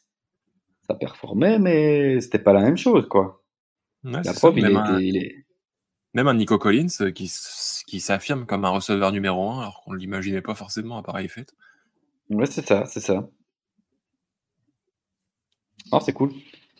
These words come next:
Speaker 1: Du coup,
Speaker 2: Ouais,
Speaker 1: nous,
Speaker 2: merci.
Speaker 1: on se retrouve, vous, avec notre petit Trevor Lawrence, premier et dix, qui prend le snap, passe sur la gauche, capté par Ridley.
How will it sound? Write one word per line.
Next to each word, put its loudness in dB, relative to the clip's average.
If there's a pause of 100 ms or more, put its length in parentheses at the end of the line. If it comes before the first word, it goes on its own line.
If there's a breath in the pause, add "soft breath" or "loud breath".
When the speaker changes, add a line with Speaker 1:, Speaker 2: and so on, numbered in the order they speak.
(880 loud breath)
Speaker 1:
Du -4
coup, -4
Speaker 2:
Ouais, -2
Speaker 1:
nous, 6
Speaker 2:
merci. 0
Speaker 1:
on 2
se -4
retrouve, -2
vous, -6 (420)
avec -6
notre -4
petit -12
Trevor 2
Lawrence, 2 (220)
premier 4
et 4
dix, -2
qui -2
prend 2
le 4
snap, -2
passe -8
sur -2
la 4
gauche, -2 (1200)
capté 0
par 0
Ridley. 0